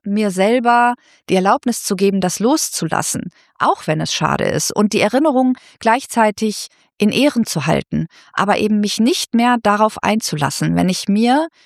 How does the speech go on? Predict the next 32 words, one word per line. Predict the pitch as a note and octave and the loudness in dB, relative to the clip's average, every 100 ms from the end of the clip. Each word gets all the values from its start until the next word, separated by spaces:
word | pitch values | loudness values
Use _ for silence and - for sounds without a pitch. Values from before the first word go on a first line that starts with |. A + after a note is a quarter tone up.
| - | -6
genau | E3+ G3+ F4 | 0 2 2
wie | B3+ | 0
bei | G3 | 0
einer | G3+ | 0
Diät, | E3 E3+ F3+ B3 F#4 F#4+ - - _ _ - | 0 0 0 2 2 0 -8 -16 _ _ -10
sage, | - G#3 G#3+ B3 B3+ | -4 2 2 2 0
„Okay, | - B3 | 0 0
ich | G3 - | 0 0
möchte | C4 - A#3+ | 0 0 -2
das | D3+ | -2
gerade | - D3+ D3+ | 0 0 2
nicht | D2+ - - - | 0 0 -4 -2
mehr“, | D2 B1 - _ _ _ _ _ _ - | 0 -2 -10 _ _ _ _ _ _ -4
dann | F3+ G#3 | -2 0
habe | A3+ C4 | 0 -2
ich | D4 - - | -4 -6 -6
in | G3 G#3 | 0 2
gewisser | F#3 A3+ - D#4+ | 2 0 0 0
Form | - - A3 C4 D4 | 0 0 2 2 0
einen | G3 G3+ | -2 0
Einfluss | - F#3+ D3+ - | -2 -2 -4 -4
darauf. | - - - | -2 -2 0
Und | F#3+ | -2
wenn | A3 | 0
das | D4 | -2
immer | - D#4+ F#4+ E4+ | -2 0 2 2
wieder | D4+ | 2
passiert, | G#3+ D#3 - C3+ - | 0 -4 -4 -4 -2
wenn | F#3 | -2
ich | F#3+ | -2
immer | - E4 C#4 | -2 0 0
wieder | A#3 F3+ | 0 0